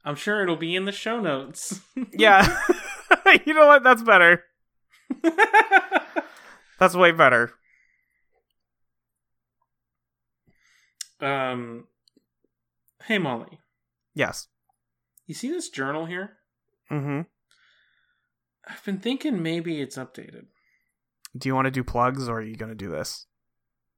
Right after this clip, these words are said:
Speaker 1: Where can people find you online? <laughs>
Speaker 2: You can find me on Twitter at your friend Wally, the Y E R, uh, on audioentropy dot com, on Totally Reprised, where we're, uh, watching Twin Peaks. It whips. I've never seen it before,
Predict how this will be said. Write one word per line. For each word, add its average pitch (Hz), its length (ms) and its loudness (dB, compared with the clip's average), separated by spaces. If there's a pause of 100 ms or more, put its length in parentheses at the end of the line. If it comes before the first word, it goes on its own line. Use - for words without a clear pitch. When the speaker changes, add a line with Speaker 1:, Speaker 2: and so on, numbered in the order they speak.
(1080)
Speaker 1:
Where 269 140 -16
can 294 80 -10
people 190 260 -4
find 131 260 -6
you 120 80 -8
online? 117 420 -10 (140)
<laughs> - 60 2 (420)
Speaker 2:
You 254 100 4
can 233 240 4
find 254 260 4
me 262 140 2
on 233 200 0
Twitter 220 300 4
at 185 180 4
your 190 140 0
friend 185 280 2
Wally, 170 240 2
the 165 80 -4
Y 165 220 4
E 170 160 -2
R, 160 380 2 (480)
uh, 143 360 8
on 143 180 4
audioentropy 151 580 2
dot 147 100 6
com, 160 180 2
on 139 120 0
Totally 220 240 2
Reprised, 135 540 2
where 147 140 0
we're, 139 320 4
uh, 139 180 6
watching 135 560 0
Twin 143 260 -6
Peaks. - 580 -4
It 135 220 -4 (120)
whips. 131 520 -4
I've 143 160 -2
never 143 160 -4
seen 131 240 -10
it 131 40 -12
before, 190 520 0